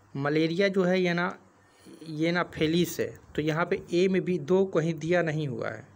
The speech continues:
ठीक है। तो इसको आप लोग जो है एक बार इससे पढ़ के जो है अच्छे से आप लोग मिलान कर लीजिएगा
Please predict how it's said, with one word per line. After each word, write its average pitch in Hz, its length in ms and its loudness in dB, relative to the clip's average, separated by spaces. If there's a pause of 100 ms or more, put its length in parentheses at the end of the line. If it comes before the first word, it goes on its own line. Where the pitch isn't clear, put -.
(180)
ठीक 147 140 -4
है। 196 160 0 (840)
तो - 100 -10
इसको 196 440 -2
आप 151 220 0
लोग 165 160 2
जो 151 140 0
है 139 180 0 (600)
एक 151 120 4
बार 165 140 4
इससे 165 260 2
पढ़ 196 200 2
के 165 160 0
जो 156 140 2
है 151 100 2
अच्छे 156 280 -4
से 151 140 -2
आप 135 140 0
लोग 139 120 -2
मिलान 135 320 -2
कर - 180 -4
लीजिएगा 139 420 0